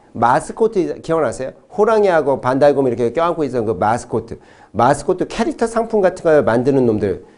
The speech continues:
이런 것들, 불법으로 만드는 놈들을 처벌하겠다고 만들어놨어요. 근데 만약에 제가 요때쯤에, 요때쯤, 이천십팔 년 이월 달에 그 한참 불법적으로 만들어 팔은 놈인데 얘가 잡혀가지고 오월 달에 재판을 받으면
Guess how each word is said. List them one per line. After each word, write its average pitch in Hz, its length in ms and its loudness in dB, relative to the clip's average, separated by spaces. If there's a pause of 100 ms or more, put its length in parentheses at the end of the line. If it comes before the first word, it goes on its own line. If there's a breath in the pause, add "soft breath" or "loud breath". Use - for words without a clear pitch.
(260 soft breath)
이런 170 220 4
것들, 123 300 2
불법으로 175 400 0
만드는 127 340 0
놈들을 123 260 -2
처벌하겠다고 143 500 -4
만들어놨어요. 87 720 -6 (380 soft breath)
근데 165 520 2
만약에 165 280 -2
제가 139 600 0 (280 soft breath)
요때쯤에, 175 720 -2 (220)
요때쯤, 143 420 -6 (180)
이천십팔 208 760 -2
년 196 360 4 (800)
이월 220 420 2
달에 196 220 2
그 170 140 -8
한참 220 380 -6
불법적으로 170 400 -2
만들어 131 260 2
팔은 175 240 -2
놈인데 131 580 2 (260 loud breath)
얘가 160 220 4
잡혀가지고 175 800 -2 (160 loud breath)
오월 175 300 4
달에 208 180 -2
재판을 139 340 -4
받으면 101 600 -6